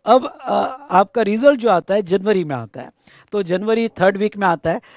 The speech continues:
तो रिजल्ट के बाद चार पाँच दिन बाद हमारा बूस्टर रिवीजन कोर्स स्टार्ट होता है, जो रिवीजन कोर्स मैं आपको प्रोवाइड करता हूँ। तो ये उसकी टाइमलाइन हुई कि इसकी रिकॉर्डिंग आपको कब मिलती है।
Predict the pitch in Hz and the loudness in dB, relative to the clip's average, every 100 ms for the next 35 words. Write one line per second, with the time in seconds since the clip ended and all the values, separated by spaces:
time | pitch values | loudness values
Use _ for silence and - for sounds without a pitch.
0 | _ 247 247 196 190 294 285 262 185 190 | _ -2 0 0 4 4 4 -4 -2 -2
1 | 202 220 233 254 254 190 180 160 190 175 | -2 -2 -2 0 -2 -2 -6 -8 -6 -4
2 | 180 185 165 - 185 165 147 160 170 156 | -4 -4 -6 -12 -12 -12 -10 -10 -12 -12
3 | 165 - 143 139 135 180 226 208 202 156 | -14 -10 -10 -10 -12 -8 -6 -4 -6 -6
4 | 151 160 156 185 180 151 143 127 190 - | -10 -10 -12 -14 -14 -12 -12 -12 -16 -12
5 | 143 156 - 185 208 226 - - - - | -6 -6 -4 -6 -2 -2 -4 -16 -20 -6
6 | 208 202 196 240 220 - 208 156 131 139 | -4 -2 2 2 2 -6 -6 -4 -4 -4
7 | 175 202 220 262 - 202 254 - 196 190 | -4 -4 -6 -8 -10 -10 -10 -8 -6 -8
8 | - 202 175 160 156 185 143 - 214 214 | -8 -8 -6 -6 -6 -6 -8 -8 -4 -2
9 | 180 147 120 127 | -2 -6 -10 -14